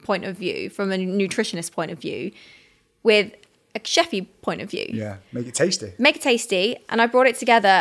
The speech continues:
Speaker 1: and I found this space with my social media,
Speaker 2: Mm.
Speaker 1: which I think resonates with so many people, because that's why my, my strapline is "The food you want to eat, designed by a nutritionist."
Speaker 2: Ooh, I like it.
Speaker 1: Because that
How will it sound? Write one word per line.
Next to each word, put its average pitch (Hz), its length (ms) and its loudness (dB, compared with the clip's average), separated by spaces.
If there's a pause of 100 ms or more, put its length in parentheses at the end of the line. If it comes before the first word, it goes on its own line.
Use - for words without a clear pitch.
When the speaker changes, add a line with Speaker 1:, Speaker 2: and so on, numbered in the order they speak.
Speaker 1:
and 208 100 2
I 208 60 2
found 233 640 0
this 214 180 -2
space - 960 0 (280)
with 190 300 4 (160)
my 202 220 0
social 196 400 -4
media, 180 520 0
Speaker 2:
Mm. 214 80 -4
Speaker 1:
which 196 220 0
I 220 80 0
think 220 340 -2
resonates 208 460 0
with 202 80 -8
so 220 320 0
many 220 220 -2
people, 196 480 -6
because 202 280 -4 (360)
that's 254 180 0
why 277 160 4
my, 240 320 4
my 214 140 -2
strapline 208 440 0
is 175 120 -4
"The - 80 -16
food 202 360 -4
you 196 100 -4
want 196 200 -4
to - 80 -10 (100)
eat, 190 120 -4
designed 185 360 -4
by 180 160 -2
a 180 40 -6
nutritionist." 180 800 -10
Speaker 2:
Ooh, 117 240 -6 (140)
I - 20 -18 (100)
like - 160 -12
it. - 180 -20
Speaker 1:
Because 214 260 -4 (180)
that 247 160 2